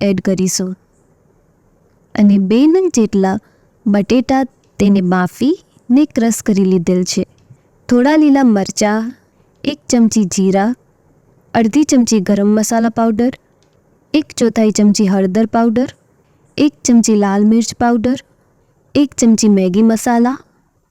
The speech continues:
અડધી ચમચી અદરક લસણ પેસ્ટ અને હવે બે ચીઝ ક્યુબ લેશું.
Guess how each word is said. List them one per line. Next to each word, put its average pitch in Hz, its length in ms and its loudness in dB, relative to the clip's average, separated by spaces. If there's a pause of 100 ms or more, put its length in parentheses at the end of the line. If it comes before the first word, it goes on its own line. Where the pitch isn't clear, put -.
(180)
અડધી 226 320 0
ચમચી 226 520 2
અદરક 233 380 -2
લસણ 208 360 0
પેસ્ટ - 480 -4 (840)
અને 220 200 4
હવે 214 400 2
બે 262 220 2
ચીઝ - 460 -2
ક્યુબ 269 220 0
લેશું. 208 500 0